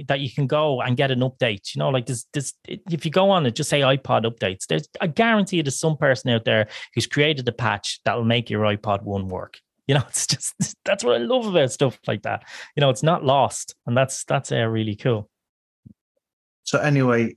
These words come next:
Speaker 2: how can people get hold of you then, mate, and, uh, get in touch with you and find the shows that you work
Speaker 1: Sure,
Speaker 2: on?
Speaker 1: sure, real easy. Um, the comfortable spot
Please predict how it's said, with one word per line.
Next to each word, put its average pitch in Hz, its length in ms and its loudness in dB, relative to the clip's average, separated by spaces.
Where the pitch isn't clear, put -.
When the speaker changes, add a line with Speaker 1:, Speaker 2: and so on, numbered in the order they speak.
Speaker 2:
how 165 140 4
can 165 260 0
people 151 320 0
get 143 160 2
hold 135 260 4
of 107 120 0
you 104 100 2
then, 104 200 2
mate, 101 280 -2
and, 104 280 0
uh, 104 260 0
get 107 180 -2
in 110 100 -2
touch - 240 -2
with 95 140 -4
you 95 80 0
and 98 120 -4
find 101 200 0
the 101 40 0
shows 85 500 0
that 92 80 -4
you 92 100 -2
work 90 240 0
Speaker 1:
Sure, 160 260 4
Speaker 2:
on? 87 180 -10
Speaker 1:
sure, 139 300 2
real 147 220 0
easy. 117 340 0
Um, 135 540 0
the 180 80 2
comfortable 214 560 0
spot - 360 -2